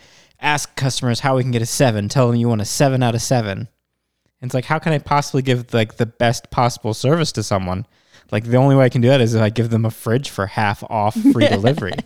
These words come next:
Speaker 2: Yeah, right.
Speaker 1: Like, if I don't do that, then it's not a seven out of seven. It's
Speaker 2: Yeah.
Speaker 1: a six out of seven.
Speaker 2: Yeah, that's, like, yeah, the expectation. So I will say, um, those Likert scale ratings, um,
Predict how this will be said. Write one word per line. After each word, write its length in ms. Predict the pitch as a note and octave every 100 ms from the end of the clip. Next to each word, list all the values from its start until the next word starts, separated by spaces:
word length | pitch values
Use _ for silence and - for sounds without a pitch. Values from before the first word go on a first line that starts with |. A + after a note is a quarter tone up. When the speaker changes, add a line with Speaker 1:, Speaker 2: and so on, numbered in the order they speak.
| - -
Speaker 2:
Yeah, 240 | A3 F3
right. 300 | D#3 F3+ E3
Speaker 1:
Like, 80 | D#3
if 60 | B2+
I 120 | B2
don't 220 | C#3 B2+
do 140 | C3 A#2+
that, 180 | D#3 C#3
then 140 | A2
it's 120 | G#2+
not 120 | B2+
a 40 | C3
seven 280 | C3 A#2 G#2+
out 120 | G#2+
of 60 |
seven. 360 | - F3+ B2+ G#2
It's 120 | -
Speaker 2:
Yeah. 200 | G3 F3
Speaker 1:
a 40 | E3
six 140 | D#3+
out 80 | F#2+
of 60 | -
seven. 360 | - - - - _ -
Speaker 2:
Yeah, 120 | C4
that's, 300 | D#3 - - _ -
like, 140 | G3+ - - _ _ _ _ _ _ -
yeah, 340 | C4+ B3 A#3
the 100 | A3+
expectation. 480 | A#3+ - G3 E3+ F3
So 140 | C4+
I 80 | D4+
will 180 | D#4 A#4+
say, 580 | - B3 G3+ F3+ F3+ F#3 - - - - _
um, 580 | G3 F#3+ F#3+ F3+ F3 D3 - _ _ _ - - - - - -
those 380 | A3+ G#3 E3+ -
Likert 460 | F#3+ F#3+ F#3+ G3+
scale 400 | - - G3 G3
ratings, 680 | F3 E3 F#3 G#3 A3+ A#3+ - -
um, 340 | G#3+ F3+ E3